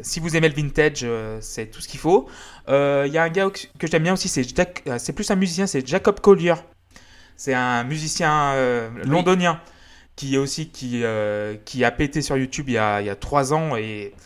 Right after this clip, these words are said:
Speaker 1: et le mec te fait des harmonies pas possibles également. Et en, donc, euh, voilà. Et en podcast audio, et en fait, c'est pour ça que j'ai fait un podcast. Je suis, je suis fan absolu d'un podcast qui s'appelle Beyond Yacht Rock. Et c'est un, un podcast fait par quatre, euh, zigotos de Los Angeles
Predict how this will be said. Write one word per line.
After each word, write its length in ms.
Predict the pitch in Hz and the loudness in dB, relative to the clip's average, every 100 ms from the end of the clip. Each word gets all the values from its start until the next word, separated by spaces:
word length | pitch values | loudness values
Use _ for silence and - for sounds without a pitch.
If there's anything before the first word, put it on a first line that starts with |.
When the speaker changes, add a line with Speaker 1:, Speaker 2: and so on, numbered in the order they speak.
| - - - - | -20 -20 -20 -14
Speaker 1:
et 160 | - 120 | -4 -2
le 120 | 123 | 0
mec 320 | 127 147 - | 0 -2 -4
te 80 | - | -10
fait 140 | - 131 | -2 0
des 180 | 127 | 4
harmonies 340 | 127 127 127 123 | 4 2 0 -2
pas 120 | 123 | -4
possibles 380 | 127 123 - 123 | -2 -4 -4 -4
également. 420 | 117 110 156 - - - - - - | -2 2 0 0 -8 -20 -18 -14 2
Et 100 | 156 | 6
en, 600 | 165 160 156 156 143 127 | 8 8 8 6 4 2
donc, 280 | 143 143 151 | -2 -2 6
euh, 680 | 131 127 127 120 110 71 - | 6 6 4 0 -2 -6 -8
voilà. 400 | - 95 117 175 | -4 2 4 6
Et 160 | 175 135 | 6 6
en 80 | 139 | 8
podcast 420 | 190 185 190 175 | 8 8 6 6
audio, 320 | 170 156 240 233 | 4 6 8 8
et 120 | 143 135 | 4 -2
en 80 | 139 | 0
fait, 180 | 214 208 | 0 0
c'est 200 | - 139 | -2 -2
pour 140 | 160 | 0
ça 120 | 196 | 2
que 40 | 170 | 4
j'ai 60 | |
fait 80 | 156 | 4
un 60 | 139 | 4
podcast. 520 | 151 - 196 214 - | 4 6 4 4 -2
Je 60 | 123 | -6
suis, 380 | 123 - 131 - | -4 0 0 2
je 100 | 127 | 0
suis 160 | 151 156 | 0 2
fan 240 | - 160 - | 4 6 6
absolu 420 | 196 - 180 196 | 4 4 2 2
d'un 260 | 156 127 | 2 2
podcast 360 | 113 - - 190 | 2 0 2 2
qui 80 | - | 4
s'appelle 200 | 117 131 | 2 4
Beyond 380 | 151 190 214 202 - | 2 6 6 4 -2
Yacht 260 | 143 175 175 - 139 | 4 4 4 -6 2
Rock. 320 | 151 156 - - | 4 4 -2 -2
Et 140 | - 131 | 2 4
c'est 240 | - 131 | 8 8
un, 720 | 123 120 120 117 113 113 110 | 8 6 4 2 2 0 -2
un 40 | 104 | 2
podcast 500 | 170 165 180 180 - | 2 8 8 8 6
fait 160 | 202 | 6
par 320 | 208 151 117 - | 8 8 6 8
quatre, 300 | 220 214 180 | 6 6 10
euh, 180 | 160 | 10
zigotos 460 | 135 165 185 185 185 | 10 6 4 6 6
de 60 | 160 | 6
Los 140 | 156 | 6
Angeles 560 | 160 156 165 185 - | 6 8 8 8 6